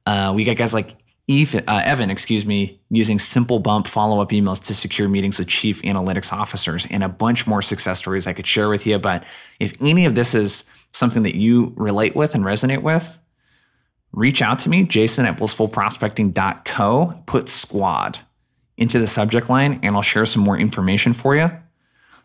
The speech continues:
I really wanna know if you're up for the challenge. It's application only. I don't let everyone in. And the whole goal here is to create a three hundred group, if you know about Spartans, a three hundred group of Spartans and badasses that can help each other,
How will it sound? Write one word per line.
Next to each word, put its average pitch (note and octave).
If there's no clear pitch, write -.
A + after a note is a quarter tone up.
I G2+
really B2+
wanna D3
know B2
if A#2
you're A2+
up G#2+
for A2+
the G#2
challenge. F#2
It's F#2+
application A#2
only. B2
I G2
don't G#2
let G#2
everyone G2
in. C#3+
And G2+
the F#2+
whole B2+
goal A#2+
here G#2
is F#2+
to G#2
create A2
a G2
three A#2+
hundred A2
group, G2
if F#2
you G#2
know G2+
about F2+
Spartans, A#2
a F#2+
three C3
hundred A2+
group G#2
of G2+
Spartans G2+
and F2+
badasses F#2
that G2
can G2+
help G#2
each G2+
other, F#2